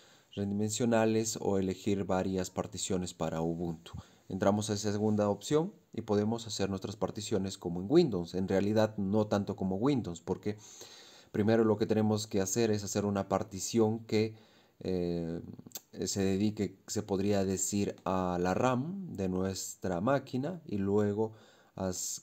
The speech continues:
o crear también lo que es otra partición que es para, eh, los archivos raíz del sistema. Y por último tenemos que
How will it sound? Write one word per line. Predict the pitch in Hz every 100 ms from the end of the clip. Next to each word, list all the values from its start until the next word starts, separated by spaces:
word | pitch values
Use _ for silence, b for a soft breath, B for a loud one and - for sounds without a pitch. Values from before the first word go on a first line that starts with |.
| -
o | 95 -
crear | 98 101 110 107
también | 95 95 104 104
lo | 98
que | 101 95 95
es | 101 -
otra | 101 107 101
partición | 90 90 104 110 98 98 b b b -
que | 87 92
es | 95
para, | - 92 90 92 85 - - - -
eh, | 92
los | 90 95 92
archivos | - 107 95 95 95
raíz | 85 90 92 117 110
del | 98 87
sistema. | 92 - 127 120 127 B B B
Y | -
por | 147 135
último | 113 107 104 104 101
tenemos | 92 92 92 -
que | - 98 95